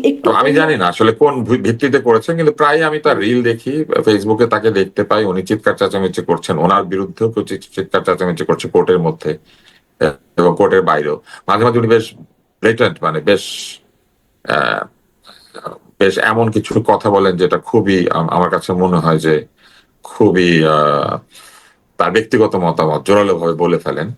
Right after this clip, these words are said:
Speaker 2: আহ, যুক্তি কম থাকে,
Speaker 1: এখন
Speaker 2: আবেগ বেশি
Speaker 1: শিশির মুনিরের
Speaker 2: থাকে।
Speaker 1: কথা বলছেন?
Speaker 2: না, না,
Speaker 1: মহসিন।
Speaker 2: আহ, মহসিন রশিদের কথা বলছি।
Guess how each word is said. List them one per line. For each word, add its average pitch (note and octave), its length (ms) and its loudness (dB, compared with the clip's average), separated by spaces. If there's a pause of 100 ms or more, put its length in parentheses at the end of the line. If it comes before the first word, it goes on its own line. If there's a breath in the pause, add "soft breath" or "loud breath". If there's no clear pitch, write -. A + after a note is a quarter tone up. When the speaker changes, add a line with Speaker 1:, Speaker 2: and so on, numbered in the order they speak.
Speaker 2:
আহ, D#2+ 280 0
যুক্তি A2 340 0
কম F#2+ 240 0
থাকে, D#2 280 -2
Speaker 1:
এখন G#2 220 0
Speaker 2:
আবেগ D#2 180 0
বেশি - 140 -4
Speaker 1:
শিশির C#4 180 -4
মুনিরের A#3+ 260 -2
Speaker 2:
থাকে। A#3 60 -6
Speaker 1:
কথা A#3+ 120 -10
বলছেন? - 280 -10 (600)
Speaker 2:
না, A2 180 0
না, D2+ 280 -8
Speaker 1:
মহসিন। G2 240 -4
Speaker 2:
আহ, - 200 -2
মহসিন G2 360 2
রশিদের F2 440 0
কথা - 240 -2
বলছি। - 640 -8